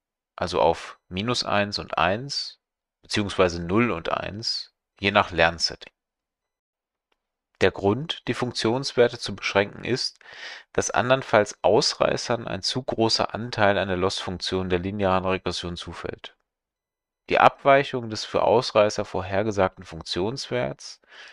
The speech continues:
geht schließlich quadratisch in die Summe der quadratischen Fehler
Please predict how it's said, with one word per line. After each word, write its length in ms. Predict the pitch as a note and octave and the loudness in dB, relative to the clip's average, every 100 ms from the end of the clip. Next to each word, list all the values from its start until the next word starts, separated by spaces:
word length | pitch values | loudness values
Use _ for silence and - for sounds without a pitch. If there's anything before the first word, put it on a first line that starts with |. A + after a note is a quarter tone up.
| - - | -20 -2
geht 160 | G#2+ - | -2 0
schließlich 560 | A#2+ A2+ A2 - - _ - | -4 -2 -4 -6 -16 _ -14
quadratisch 1040 | - F#2+ - F#2+ G#2 C3+ - F#2+ - - - | 0 0 2 4 6 6 2 -2 -2 -8 -10
in 80 | F#2+ | -6
die 100 | F#2 | -4
Summe 320 | F2+ G#2 G2+ | -2 -2 -2
der 140 | F#2+ | -2
quadratischen 720 | - F#2 E2 F2+ F#2+ - - F2 | -2 -2 0 2 0 0 -10 -8
Fehler 500 | - G2+ G2 F2+ | -2 2 2 2